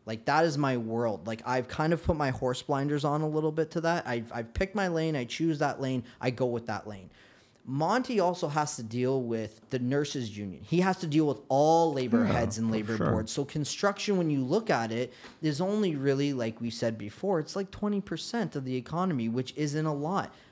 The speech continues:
Speaker 1: However, when you're looking at a forty percent reduction, possibly in the next five to ten years.
Speaker 2: Is that what, is that what the number is?
Speaker 1: He,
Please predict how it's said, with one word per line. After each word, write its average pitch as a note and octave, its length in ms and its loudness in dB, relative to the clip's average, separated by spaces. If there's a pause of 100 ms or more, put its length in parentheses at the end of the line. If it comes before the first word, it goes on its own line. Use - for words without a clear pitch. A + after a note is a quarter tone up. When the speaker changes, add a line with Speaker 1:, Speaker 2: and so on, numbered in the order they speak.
Speaker 1:
However, D#3 960 4 (500)
when C#3+ 200 4
you're E3+ 100 4
looking F#3 340 0
at C#3 140 2
a A2+ 80 -2
forty F3+ 480 -2
percent D#3+ 420 -2
reduction, C#3+ 840 -2 (560)
possibly D#3 800 2
in C#3 80 2
the B2+ 80 2
next C#3 320 0
five D3+ 340 2
to D3 100 -4
ten C3+ 360 -2
years. E3 340 0
Speaker 2:
Is G#2+ 140 4
that C#3+ 160 6
what, D#3+ 240 -2
is A2 140 2
that C#3 100 8
what D3+ 120 2
the C#3+ 60 4
number G#2+ 360 4
is? A#2+ 260 2
Speaker 1:
He, G#3 460 0